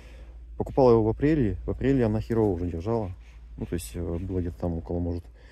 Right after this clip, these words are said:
нуля градусов. Да, она, конечно, дубеет, но она всякая дубеет.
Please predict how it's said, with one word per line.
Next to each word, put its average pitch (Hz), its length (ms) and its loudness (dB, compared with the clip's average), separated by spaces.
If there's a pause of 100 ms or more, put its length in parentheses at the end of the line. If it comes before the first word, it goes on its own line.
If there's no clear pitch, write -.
(300)
нуля 95 240 2
градусов. 95 440 -2 (120)
Да, 87 220 0
она, 85 120 -2
конечно, 82 340 -6
дубеет, 101 380 -2
но 98 140 0
она 87 80 0
всякая 95 320 -2
дубеет. 87 320 -6